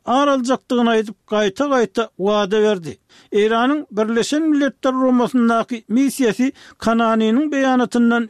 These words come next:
öň çykyş edip, Tehrana bildirilýän aýyplamalaryň esassyz we tarapgoý bolanlygyny, Islam Respublikasynyň Trumpy jogapkärçilige çekmek üçin kanuny ýoly saýlap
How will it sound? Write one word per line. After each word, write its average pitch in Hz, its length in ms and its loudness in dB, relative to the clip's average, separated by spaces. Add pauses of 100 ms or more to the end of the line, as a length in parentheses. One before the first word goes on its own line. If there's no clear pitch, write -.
öň 254 300 -2
çykyş 220 340 -4
edip, 226 260 0 (400)
Tehrana 226 540 0
bildirilýän 269 720 0
aýyplamalaryň 226 840 0 (300)
esassyz 240 720 -2
we 262 160 2 (160)
tarapgoý 233 640 0
bolanlygyny, 226 680 0 (300)
Islam 285 420 0
Respublikasynyň 254 840 0 (200)
Trumpy 226 600 -2
jogapkärçilige 226 960 -2
çekmek 254 440 0
üçin 247 320 0 (280)
kanuny 226 600 0
ýoly 262 380 0 (160)
saýlap 226 400 0